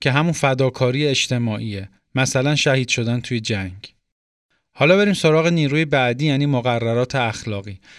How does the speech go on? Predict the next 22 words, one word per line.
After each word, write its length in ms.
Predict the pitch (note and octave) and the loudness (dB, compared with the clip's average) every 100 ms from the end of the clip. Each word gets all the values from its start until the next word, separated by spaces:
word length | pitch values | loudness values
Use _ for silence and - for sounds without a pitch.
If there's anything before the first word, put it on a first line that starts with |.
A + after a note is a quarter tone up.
| - | -6
اگر 280 | D3 F3+ A3 | 0 2 2
این 140 | A3 | 2
پارامتر 480 | F#3 D#3 C#3+ C#3+ C#3 | 2 2 2 0 -2
خیلی 320 | - C#3+ C#3 | -2 -2 -2
پایین 420 | C3+ - C3+ C#3 C3+ | -4 -4 -2 0 0
باشه، 280 | C3+ - | -2 -2
فرد 460 | F3 - E3+ E3+ E3 | -2 2 2 2 0
نمی‌تونه 400 | E3+ D#3 - A#2+ | -2 -2 -2 -2
بین 260 | A#2 B2+ C3+ | -2 -2 -2
خواسته‌های 540 | - B2 - A#2+ C3+ | -4 -4 -4 -2 -2
مشروع 680 | C#3 B2 A2+ - B2+ C#3 C#3 | 0 0 -2 -2 -4 -4 -2
و 120 | C3 | -2
غیر 280 | B2 A#2+ A#2 | -2 -2 0
مشروع 520 | A#2 A2+ - D3 D3+ | -2 -2 -4 -4 -4
خودش 380 | - C#3+ C#3 - | -4 -4 -2 -4
تشخیص 560 | A#2+ A2+ - C#3+ - | -4 -4 -4 -4 -4
بده 360 | A2+ G#2 G#2 G#2 - - - - | -6 -6 -6 -6 -12 -20 -10 0
و 40 | |
این 200 | B2+ E3 | 2 4
باعث 280 | D3 C#3 - | 4 2 2
ناامیدیش 840 | D3+ C#3+ C3 B2+ B2+ A#2+ C3+ - | 2 2 2 0 0 0 0 -2
می‌شه. 320 | A2 - G2+ | -2 -4 -4